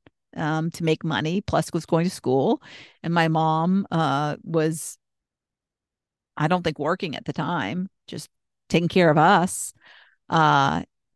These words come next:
and, uh, it was a tough time in their, in their life, in their early marriage. And so they were just living on love.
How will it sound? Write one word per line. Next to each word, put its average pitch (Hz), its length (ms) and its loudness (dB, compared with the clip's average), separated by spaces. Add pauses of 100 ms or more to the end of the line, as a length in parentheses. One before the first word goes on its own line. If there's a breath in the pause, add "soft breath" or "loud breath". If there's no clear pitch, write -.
(140)
and, 156 520 2
uh, 69 420 2
it 170 80 4
was 170 140 0
a 185 40 2
tough - 240 2
time 254 540 0
in 165 140 2
their, 165 280 0 (140)
in 170 120 2
their 175 160 2
life, 92 320 -2
in 165 80 -2
their - 120 0
early 151 300 0
marriage. 85 600 -4 (520 loud breath)
And 165 500 -2
so 170 340 2
they 165 140 2
were 175 100 2
just 175 160 -2
living 226 280 4
on 226 180 6
love. 226 520 4